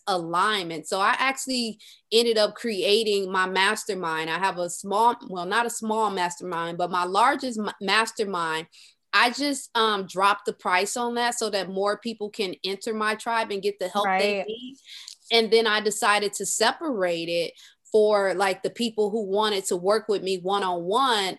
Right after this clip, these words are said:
Speaker 1: And, you know, that's, uh, that's a five-figure co-,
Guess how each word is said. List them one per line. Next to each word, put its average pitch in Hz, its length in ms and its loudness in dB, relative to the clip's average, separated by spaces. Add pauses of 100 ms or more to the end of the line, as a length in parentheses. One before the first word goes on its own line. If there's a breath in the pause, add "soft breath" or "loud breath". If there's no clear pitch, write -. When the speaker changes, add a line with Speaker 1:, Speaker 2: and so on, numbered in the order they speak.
(120)
Speaker 1:
And, 196 520 0
you 208 140 -4
know, 185 360 -4
that's, 214 480 4
uh, 175 460 2 (1040)
that's 208 240 0
a 226 80 0
five-figure 220 640 4
co-, 269 360 2